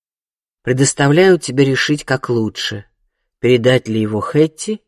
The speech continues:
или возвратить мне. Спроси еще раз самого себя: не причинишь ли ты ей эту меру большей боли, чем одним молчанием.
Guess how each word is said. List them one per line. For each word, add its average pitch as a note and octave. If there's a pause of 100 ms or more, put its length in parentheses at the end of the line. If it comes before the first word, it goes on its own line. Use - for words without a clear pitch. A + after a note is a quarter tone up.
(140)
или D#3
возвратить A#2
мне. G2 (840)
Спроси E3+
еще G3+
раз C#3+
самого A#2+
себя: A2 (500)
не B2+
причинишь D#3
ли C3
ты -
ей A#2+
эту G#2+
меру D3
большей A#2
боли, C3+ (280)
чем A#2+
одним A2
молчанием. F#2+